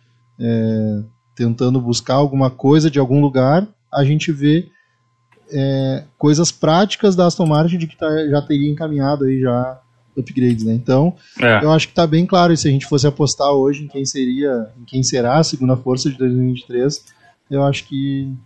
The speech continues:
Speaker 1: não, não, não teria por que não apostar na, na Aston Martin.
Speaker 2: Até, a se-, é o seguinte, a gente, a Arábia Saudita, ela vai definir muitas coisas pra gente, tá?
Speaker 1: Uhum.
Speaker 2: Eh, primeiro, se a, se a Aston Martin é um fogo de palha ou não.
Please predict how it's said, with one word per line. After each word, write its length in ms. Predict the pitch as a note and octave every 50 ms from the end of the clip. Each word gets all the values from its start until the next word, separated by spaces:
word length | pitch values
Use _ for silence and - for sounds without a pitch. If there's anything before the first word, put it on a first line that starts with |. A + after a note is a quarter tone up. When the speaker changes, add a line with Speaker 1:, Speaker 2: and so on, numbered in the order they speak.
| _ _
Speaker 1:
não, 180 | - C3 C3 C3
não, 280 | C3 C3 C3 B2+ B2+ B2+
não 180 | C3 C3 B2+ B2
teria 200 | C3+ B2+ C3 C3
por 140 | - C3+
que 360 | B2+ - C3 B2+ B2+ B2 A#2 A#2 - -
não 240 | C3 C3+ C3+ C3+ C3+
apostar 460 | C3 - C3+ B2 - - A#2+ A#2+ B2
na, 260 | B2 A#2+ A#2+ A#2 A#2 A#2
na 120 | A#2 A#2
Aston 180 | A#2 - - A#2
Martin. 300 | A2 A2 G#2 - - _ _ _ _ _ _ _ _ _ _ - - - - - - -
Speaker 2:
Até, 220 | D3 C3 C3 F3
a 260 | F#3+ F3 - B2+ A#2+
se-, 260 | A#2 - E3+ D#3+ A#2+ - -
é 60 | A#2
o 40 | A2+
seguinte, 380 | - - D#3 E3+ D#3+ C3 B2
a 20 | A2
gente, 300 | A2 A2 - C3 - - -
a 80 | A#2+
Arábia 320 | A#2 A#2+ A#2+ B2 B2+ C3+ C#3
Saudita, 420 | - C#3+ B2 G#2+ G#2 A#2 A2+ - C#3
ela 100 | C3+ C3
vai 120 | C#3 C#3+
definir 380 | C#3+ D3+ C#3 - D3+ C3 C3 C3+
muitas 340 | C3+ C#3+ C#3+ F3 D#3+ -
coisas 260 | - - D3 C#3 C3+ B2
pra 160 | - C#3 B2+
gente, 280 | A2 A#2+ A#2+ A2+ -
tá? 200 | - G2+ F2 - - _ _ _ - - _ _ - _ -
Speaker 1:
Uhum. 360 | A#2+ G#2+ G#2 A2 A#2+ C3 D#3+
Speaker 2:
Eh, 40 | G3 - _ _ _ _ _ _ _ -
primeiro, 400 | B2+ C3 B2+ A#2+ A#2 B2 C3+ D3
se 120 | - F3
a, 100 | D#3+ C#3+ C3+ B2+
se 240 | - - - D3
a 60 | C#3 C#3+
Aston 240 | C3+ - - D3
Martin 420 | C3 B2 A#2+ A#2+ B2+ B2 - - C3+
é 220 | A#2+ A#2+ A#2 A#2 A#2+
um 100 | B2+ A#2+
fogo 280 | - - B2 A#2+ A#2+
de 100 | A#2 B2
palha 440 | A#2 - A#2 G#2+ G#2+ A#2 B2+ D3 D3+
ou 80 | C#3+ C3+
não. 340 | A#2+ G#2+ G#2+ A#2+ D#3 G3+